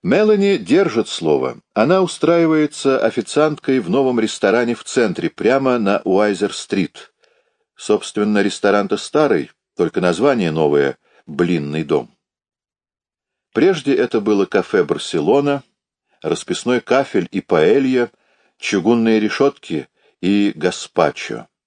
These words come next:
Гарри время от времени обедал там — но по вечерам кафе заполняли не те люди, хиппи и испанцы из южной части города,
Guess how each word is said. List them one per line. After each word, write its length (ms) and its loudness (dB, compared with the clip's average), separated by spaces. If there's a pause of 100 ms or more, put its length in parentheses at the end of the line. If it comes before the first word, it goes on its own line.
(1000)
Гарри 400 0
время 400 0
от 100 -6
времени 380 0
обедал 600 0
там — 380 -4 (420)
но 240 -2
по 120 -4
вечерам 540 0
кафе 380 0
заполняли 680 0
не 120 -2
те 200 -2
люди, 400 -4 (240)
хиппи 680 -2
и 300 -2
испанцы 640 -2
из 120 -8
южной 340 -2
части 420 -2
города, 500 0